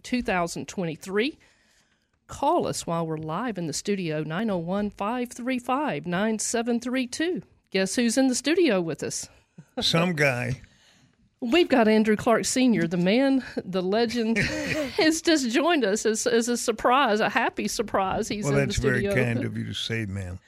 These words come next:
Speaker 1: Well, we're happy to have you visiting us at Real Estate Mortgage Shop.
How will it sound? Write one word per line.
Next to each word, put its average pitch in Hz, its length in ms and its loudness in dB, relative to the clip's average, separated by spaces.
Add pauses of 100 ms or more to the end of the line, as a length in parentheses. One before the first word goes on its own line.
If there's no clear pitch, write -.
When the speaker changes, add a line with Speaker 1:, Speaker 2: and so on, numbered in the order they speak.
(420)
Speaker 1:
Well, 208 220 0
we're 240 100 2
happy 233 360 0
to 170 60 -2
have 180 300 -2
you 165 260 -8
visiting 180 400 -6
us 175 280 -6 (100)
at 143 140 -10
Real 175 320 -6
Estate - 280 -4
Mortgage 175 300 -4
Shop. - 300 -4